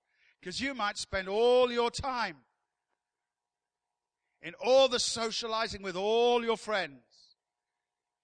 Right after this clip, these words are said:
and think that you're being a friend of the world for Jesus' sake. And here's this amazing verse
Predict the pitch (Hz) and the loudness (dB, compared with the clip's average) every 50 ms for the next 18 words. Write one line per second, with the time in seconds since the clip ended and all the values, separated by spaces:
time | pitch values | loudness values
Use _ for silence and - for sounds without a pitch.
0 | _ _ _ _ _ - 185 208 202 - 233 269 269 240 196 214 208 208 202 208 | _ _ _ _ _ -10 -10 -10 -8 -6 -4 -4 -4 -4 -6 -8 -6 -4 -4 -4
1 | 208 - - 190 185 185 180 180 175 - - - 175 208 220 220 233 233 220 214 | -4 -4 -4 -4 -6 -4 -6 -8 -10 -12 -14 -14 -8 -4 -4 -2 -4 -4 -8 -10
2 | 208 190 170 156 139 131 _ - - _ _ _ _ _ _ _ _ _ - 147 | -14 -16 -18 -20 -20 _ _ -20 -20 _ _ _ _ _ _ _ _ _ -20 -20
3 | - - 170 156 180 180 175 170 165 170 180 180 180 185 - - _ _ _ _ | -18 -16 -12 -8 -6 -6 -4 -4 -4 -6 -6 -6 -6 -8 -10 -14 _ _ _ _
4 | _ _ _ _ _ _ _ _ _ _ _ _ - 160 - - 180 185 165 147 | _ _ _ _ _ _ _ _ _ _ _ _ -18 -14 -12 -12 -12 -12 -14 -16
5 | 160 151 - - - 165 160 160 - _ _ _ _ _ _ _ _ _ _ _ | -16 -12 -12 -12 -10 -12 -12 -14 -16 _ _ _ _ _ _ _ _ _ _ _
6 | _ _ _ _ _ _ _ _ _ _ _ _ _ _ _ _ _ _ _ _ | _ _ _ _ _ _ _ _ _ _ _ _ _ _ _ _ _ _ _ _
7 | _ _ _ _ _ _ _ _ _ _ _ _ _ _ _ _ _ _ _ _ | _ _ _ _ _ _ _ _ _ _ _ _ _ _ _ _ _ _ _ _
8 | _ _ _ _ _ _ 156 165 165 - - 302 262 - 269 226 - 214 208 196 | _ _ _ _ _ _ -20 -14 -8 -6 -6 -6 -6 -6 -8 -6 -6 -6 -6 -6
9 | 202 233 247 262 254 180 262 240 240 202 180 196 185 180 175 - - - - | -4 -4 -2 -2 -4 -4 -6 -8 -10 -8 -6 -4 -2 -2 -2 -4 -6 -10 -12